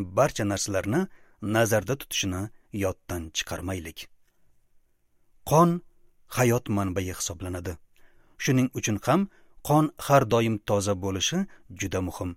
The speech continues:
Atrofingizda qancha mikroblar o'ralashib yurgan bo'lmasin, qoningiz toza bo'lsa, kasalliklar tanangizdan o'rin ololmaydi. Bunday sharoitda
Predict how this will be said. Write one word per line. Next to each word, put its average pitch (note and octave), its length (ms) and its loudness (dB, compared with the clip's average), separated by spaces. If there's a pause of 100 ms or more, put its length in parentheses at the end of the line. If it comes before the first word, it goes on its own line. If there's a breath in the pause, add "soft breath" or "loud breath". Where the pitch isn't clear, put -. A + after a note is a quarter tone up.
(760)
Atrofingizda D#3 800 4
qancha D3+ 360 0
mikroblar C3 640 0
o'ralashib A2 440 -2
yurgan G2 400 0
bo'lmasin, F#2+ 460 -2 (640)
qoningiz B2+ 520 4
toza G#2 280 0
bo'lsa, G#2 340 -4 (560 soft breath)
kasalliklar D3+ 640 2 (360 soft breath)
tanangizdan G#2+ 640 0 (100)
o'rin G2+ 300 -4
ololmaydi. F2 560 -6 (680)
Bunday G#2+ 360 0
sharoitda G2 600 -2